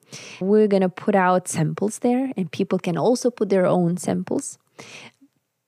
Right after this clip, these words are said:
There is going to be an educational aspect where indigenous representatives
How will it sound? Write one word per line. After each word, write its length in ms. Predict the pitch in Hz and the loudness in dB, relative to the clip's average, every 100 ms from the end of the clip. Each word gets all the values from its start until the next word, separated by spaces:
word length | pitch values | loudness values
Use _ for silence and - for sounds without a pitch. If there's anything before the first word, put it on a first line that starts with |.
| _ | _
There 100 | - | 0
is 140 | 254 240 | 0 2
going 220 | 254 262 | 2 2
to 100 | 262 | 2
be 100 | 240 | 2
an 80 | 220 | 2
educational 680 | 190 180 - 165 - 185 196 | 0 -4 -6 -6 -4 -4 -4
aspect 480 | 214 208 - 262 - _ _ _ _ _ _ - - | -4 -6 -4 -6 -6 _ _ _ _ _ _ -16 -2
where 540 | 190 185 180 185 185 | 4 6 6 4 4
indigenous 920 | - 196 185 190 175 175 165 - - - _ _ _ _ _ _ _ _ _ _ - - _ | 2 0 2 0 0 0 -2 -4 -8 -12 _ _ _ _ _ _ _ _ _ _ -20 -20 _
representatives 1120 | 196 180 196 175 165 160 156 160 - - - | 0 0 0 0 0 0 -2 -4 -6 -8 -12